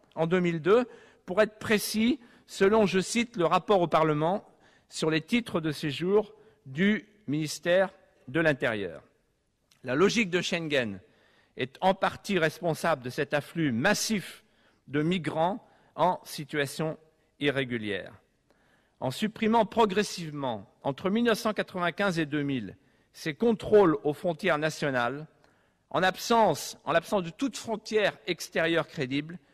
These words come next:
les gouvernements français ont favorisé un appel d'air considérable sur le territoire français. Avec l'élargissement, cette situation ne peut qu'empirer dans des proportions qu'il est impossible aujourd'hui d'évaluer. La France n'a plus de frontières nationales.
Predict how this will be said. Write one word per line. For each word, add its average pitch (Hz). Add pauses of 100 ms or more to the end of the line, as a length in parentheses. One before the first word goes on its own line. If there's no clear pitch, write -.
(220)
les 139
gouvernements 208
français 165 (260)
ont 135
favorisé 202
un 135
appel 151
d'air 139
considérable 156
sur -
le 131
territoire 120
français. 98 (720)
Avec 175
l'élargissement, 180 (460)
cette 165
situation 208
ne 170
peut 160
qu'empirer 175 (380)
dans 139
des 156
proportions 208
qu'il 156
est 160
impossible 233
aujourd'hui 180
d'évaluer. 131 (560)
La 151
France 208
n'a 143
plus 220
de 151
frontières 147
nationales. 113